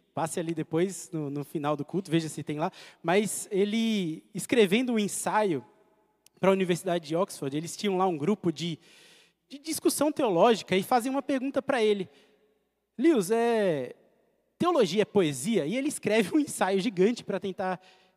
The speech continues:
explicar isso. Esse ensaio é um dos capítulos do, do Peso da Glória. Ele termina esse ensaio com uma frase fabulosa, bem conhecida. Ele termina esse capítulo do livro dizendo o seguinte:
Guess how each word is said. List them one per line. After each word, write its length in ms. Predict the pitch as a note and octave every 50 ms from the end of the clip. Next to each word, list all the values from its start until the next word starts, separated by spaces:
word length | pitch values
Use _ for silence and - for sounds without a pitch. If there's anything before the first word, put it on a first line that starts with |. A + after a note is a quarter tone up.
| _ _ -
explicar 600 | F#3 - - - B3 A#3+ - - A#3 G#3+ G3+ E3+
isso. 380 | G#3 B3+ - - - - - _ _ -
Esse 320 | F3 F3+ - - G#3+ G3
ensaio 440 | G3+ - - - G3+ F#3 G#3 A3+ A3
é 40 | G#3
um 100 | A3 A#3
dos 140 | A#3+ A#3
capítulos 600 | - - A3 - - G#3 G3+ - A3 G#3 G3 F3+
do, 340 | D#3+ F#3 F#3+ G3 G3 G#3 G3 - _ _ _ _ _ _ _ _ -
do 80 | -
Peso 260 | - G3 G3 F#3 F#3 F#3
da 120 | G3+ F#3+
Glória. 360 | E3+ D#3 C#3+ C3+ B2 A#2+ A2+ - _ _ _ _ _ _ _ _ _ _
Ele 160 | - F#3+ A#3 -
termina 540 | - D4+ C4 A#3+ A3+ G#3+ A#3 C4+ C#4 C4+
esse 200 | A#3 D#3+ - -
ensaio 460 | G3 F3 - - - G#3 G#3+ G#3+ G3 -
com 120 | - G#3
uma 200 | G3+ G#3+ A3 G3+
frase 720 | - - - - - - - F#3 F#3+ G#3+ A3 G#3 F3 F#3
fabulosa, 680 | - - - A3 G#3+ A#3+ A#3+ G#3+ F#3+ F3+ F3+ E3 E3+ F3
bem 180 | D#3+ C4 D#4+
conhecida. 720 | - - E4 D#4+ C#4+ - - - - G3 F3 D#3 E3+ E3 - _ _ _ _ _ _ _ _ _ _
Ele 120 | - F3+ G3+
termina 360 | - B3 G#3+ G3 A#3 B3 A#3
esse 160 | G3+ - -
capítulo 520 | - G#3+ F#3+ - - G3+ A#3 - F3+ D#3+ D3
do 120 | D3 D#3
livro 400 | D#3 F3 A3+ B3+ G#3 F3+ D#3 - _ _ _ _ _ _ _ _ _ _ -
dizendo 360 | F3+ G#3 F#3+ A3 A#3 A#3 G#3+
o 40 | G3+
seguinte: 640 | - C#4 G#3+ F#3 F#3+ G3 G3+ G3+ - - - -